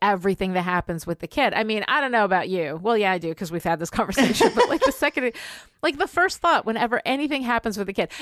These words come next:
Speaker 1: if it's a good thing, you're never like, "Oh, that was me."
Speaker 2: Right.
Speaker 1: Right?
Speaker 2: Oh, no,
Speaker 1: <laughs> But
Speaker 2: never.
Speaker 1: whenever there's a bad thing, you're like, "Okay, how is this my fault?
Speaker 2: Exactly.
Speaker 1: What did I do to make this happen?" So, so Angel, when all that stuff was happening with Connor, and Connor was, you know, had the bombs and all that kind of stuff, um,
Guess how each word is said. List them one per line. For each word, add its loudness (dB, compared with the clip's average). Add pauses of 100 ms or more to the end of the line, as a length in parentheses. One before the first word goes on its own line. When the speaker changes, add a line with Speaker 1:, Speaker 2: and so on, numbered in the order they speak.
Speaker 1:
if 2
it's -4
a -4
good -4
thing, 0
you're 0
never 2
like, 2
"Oh, 4
that 0
was -8
me." -10
Speaker 2:
Right. 2
Speaker 1:
Right? 2
Speaker 2:
Oh, 6
no, 2
Speaker 1:
<laughs> -
But 0
Speaker 2:
never. 2
Speaker 1:
whenever 0
there's -4
a 2
bad 0
thing, 0
you're 0
like, 0
"Okay, 0
how 0
is 4
this -4
my 0
fault? 0
Speaker 2:
Exactly. 0
Speaker 1:
What 2
did 0
I 2
do -4
to -2
make -4
this -4
happen?" -2 (400)
So, 2 (120)
so 0
Angel, 0
when 2
all 2
that 0
stuff -2
was -8
happening -2
with -6
Connor, 0
and -8
Connor -4
was, -10
you -6
know, -4
had -6
the -6
bombs -2
and -6
all -4
that -10
kind -12
of -14
stuff, -6
um, -4